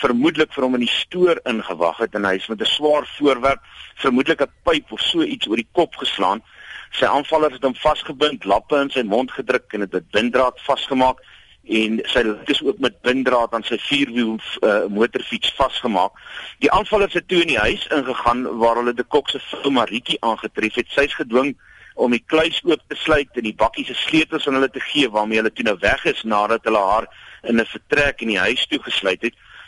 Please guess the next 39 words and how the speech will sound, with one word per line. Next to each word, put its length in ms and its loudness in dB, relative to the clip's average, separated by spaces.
Dit 160 0
lyk 240 2
of 80 -2
hulle 220 2
ook 240 0
vuurwapens 840 0
en 160 -2
selfone 720 0
gevat 400 -4
het. 120 -2
Bure 540 0
het 140 0
hulle 180 0
gister 280 -2
na 80 2
die 140 -6
plaas 300 2
gehaas 340 0
nadat 320 0
de 140 0
Kok 200 0
se 120 0
bakkie 380 -2
verlate 540 2
deur 120 0
die 140 -6
polisie 500 -4
in 200 0
vereniging 600 0
gevind 400 -2
is. 160 0
Eh, 220 2
Marietjie 380 0
de 120 0
Kok 220 0
self 380 0
is 120 -4
nie 180 2
beseer 440 0